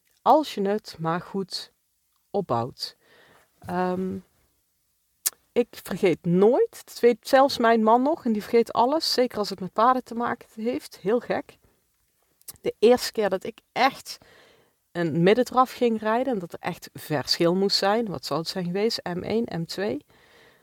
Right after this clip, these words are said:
Ehm, toen zei mijn instructrice, "Sarah, je gaat gewoon die diagonaal op, even voor de training, hè, niet in de proef. En vol gas vooruit." Toen zei ik natuurlijk, ik had mijn boekjes ook wel gelezen, "Ja, maar dan vliegt hij naar voren toe de hand in.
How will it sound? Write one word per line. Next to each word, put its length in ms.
Ehm, 840
toen 360
zei 180
mijn 160
instructrice, 600
"Sarah, 460
je 100
gaat 200
gewoon 220
die 100
diagonaal 580
op, 180
even 220
voor 120
de 80
training, 420
hè, 120
niet 240
in 100
de 60
proef. 380
En 260
vol 800
gas 460
vooruit." 560
Toen 100
zei 320
ik 240
natuurlijk, 600
ik 200
had 140
mijn 120
boekjes 340
ook 140
wel 160
gelezen, 480
"Ja, 260
maar 120
dan 80
vliegt 260
hij 100
naar 120
voren 320
toe 140
de 60
hand 360
in. 260